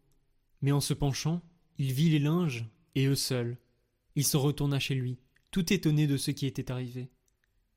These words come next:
Le même jour, deux disciples faisaient route vers un village appelé Emmaüs, à deux heures de marche de Jérusalem. Et ils parlaient entre eux de tout ce qui s'était passé. Or, tandis qu'ils s'entretenaient et s'interrogeaient,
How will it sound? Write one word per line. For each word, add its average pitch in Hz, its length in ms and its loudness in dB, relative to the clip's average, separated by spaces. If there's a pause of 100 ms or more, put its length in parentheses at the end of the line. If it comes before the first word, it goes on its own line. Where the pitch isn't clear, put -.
(140)
Le 127 140 0
même 127 240 2
jour, 135 420 0 (640)
deux 143 140 2
disciples 156 440 0
faisaient 147 260 2
route 147 280 2
vers 131 200 0
un 131 40 0
village 139 340 2
appelé 143 280 -2
Emmaüs, 147 640 2 (320)
à 147 80 2
deux 143 240 2
heures 170 160 4
de 147 80 2
marche 147 260 -2
de 135 80 -2
Jérusalem. 123 640 -2 (720)
Et 147 80 4
ils 143 140 4
parlaient 156 240 2
entre 151 240 2
eux - 20 6
de 147 80 2
tout 165 160 -4
ce 165 120 -2
qui - 120 -8
s'était 139 260 -6
passé. 127 380 -6 (800)
Or, 123 420 -2 (600)
tandis 151 240 4
qu'ils 156 140 -4
s'entretenaient 156 580 2
et 165 40 4
s'interrogeaient, 139 680 -2